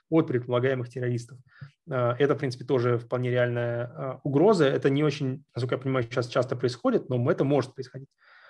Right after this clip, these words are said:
Э, так что вопрос влияния майнеров на безопасность всей этой конструкции — это интересный топик для исследований.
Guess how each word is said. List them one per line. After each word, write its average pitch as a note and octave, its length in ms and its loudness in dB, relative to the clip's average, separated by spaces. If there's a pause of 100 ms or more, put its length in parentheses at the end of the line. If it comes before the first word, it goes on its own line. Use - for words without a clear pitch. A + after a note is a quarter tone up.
(340)
Э, C#3 240 0
так F3 100 4
что - 140 -4
вопрос C3+ 300 0
влияния C#3 420 4
майнеров C3 500 0
на B2+ 60 -6
безопасность B2 500 -4
всей C3 140 0
этой B2 140 0
конструкции — B2+ 680 -2
это D3 540 0 (520)
интересный B2+ 760 -2 (540)
топик C#3 280 2
для B2 220 4
исследований. B2 560 -4